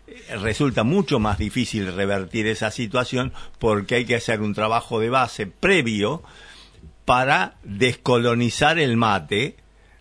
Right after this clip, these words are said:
de aquellos que son esa, este,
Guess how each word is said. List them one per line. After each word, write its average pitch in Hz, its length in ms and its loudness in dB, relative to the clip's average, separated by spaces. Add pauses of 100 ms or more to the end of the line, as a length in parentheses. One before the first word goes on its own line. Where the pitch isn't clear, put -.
(120)
de 117 380 0
aquellos 117 880 0 (720)
que 110 280 2
son 139 580 0
esa, 131 560 0 (380)
este, 107 580 0